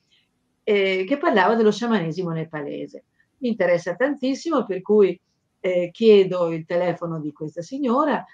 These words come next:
il direttore mi dice: "Ah, guarda, abita vicino a te, abita a Mantova, guarda, ma sbrigati perché sta per andare in Nepal a sposare lo sciamano."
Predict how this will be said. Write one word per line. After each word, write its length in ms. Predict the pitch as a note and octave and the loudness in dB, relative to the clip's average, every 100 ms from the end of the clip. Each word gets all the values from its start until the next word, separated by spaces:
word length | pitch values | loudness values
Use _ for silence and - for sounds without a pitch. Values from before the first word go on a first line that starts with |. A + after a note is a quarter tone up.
| _ | _
il 120 | - F3+ | -8 2
direttore 500 | G3+ G3+ G3 A#3+ G3+ | 4 4 2 2 2
mi 120 | F#3+ | 0
dice: 260 | G3 G3 E4+ | -2 -2 -4
"Ah, 80 | |
guarda, 400 | D4+ D#4 C4+ F#3+ | 0 0 0 -2
abita 360 | G3+ G#3 G#3 G3 | -2 -2 -2 -2
vicino 360 | F#3+ F#3+ G#3+ G#3+ | -2 -2 -2 -2
a 60 | |
te, 180 | A3 A#3+ A3 | -2 -2 0
abita 580 | F3 F3 F3 F3 E3 F3 | -2 -6 -4 -4 -4 -4
a 100 | G#3+ | -2
Mantova, 720 | C#4+ A#3+ A3+ A3+ C4 D#4 F4 - - - _ | 2 2 0 4 4 4 0 -6 -18 -20 _
guarda, 280 | - D4 G#3+ | -4 2 2
ma 120 | A3+ | 2
sbrigati 580 | D4 B3+ B3+ C4+ D#4+ C#4 | 2 0 0 0 -2 -2
perché 300 | G3+ F#3+ A3+ | -2 -2 0
sta 220 | A3+ - - | -2 -2 -2
per 160 | G3 | -2
andare 300 | F#3 F#3+ A3+ | -2 0 -2
in 100 | D4 | -2
Nepal 380 | F#3+ F3+ B3+ A#3+ | -2 -2 0 0
a 40 | |
sposare 400 | F#3+ F3+ E3 E3+ | -2 -4 -2 -2
lo 140 | F#3+ F3 | -2 -4
sciamano." 680 | - F3+ G3+ D#3 D#3 D#3+ | -6 -2 -2 -2 -6 -10